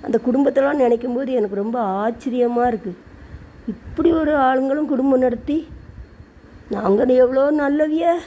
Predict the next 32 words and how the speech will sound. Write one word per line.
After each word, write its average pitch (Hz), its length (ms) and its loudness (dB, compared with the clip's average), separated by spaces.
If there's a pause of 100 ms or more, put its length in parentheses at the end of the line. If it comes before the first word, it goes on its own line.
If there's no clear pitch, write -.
நாங்க 220 340 0
உங்களுக்கு 240 360 -4
சம்பாதிச்சு 269 360 -4
போட்டுப்போம்" 302 220 -6
அப்படி 277 260 -2
இப்படின்னு 320 320 0
சொல்றாவ. 247 540 0
என்னன்னே 415 460 2
தெரியல. 208 360 -6 (480)
இந்த 226 160 -2
உலகம் 269 500 0
என்ன 254 340 0
பண்ண 262 320 -4
போகுதுன்னே 262 320 0
தெரியல. 214 240 -6 (400)
நாங்க 226 280 2
தான் 269 200 0
படிக்க 247 380 0
வச்சோம் 233 220 -2
அவனையும், 208 360 -2 (380)
மூணு 254 280 -2
பிள்ளையும் 247 340 2
படிக்க 233 280 -4
வச்சு, 233 200 0
நான் 254 160 0
அவனுக்கு 240 380 0
எ-, 214 220 0 (260)
எண்பது 262 500 4
பவுன் 240 220 4
நகை 220 220 -2
போட்டு 247 340 -4
முடிச்சோம் - 300 -8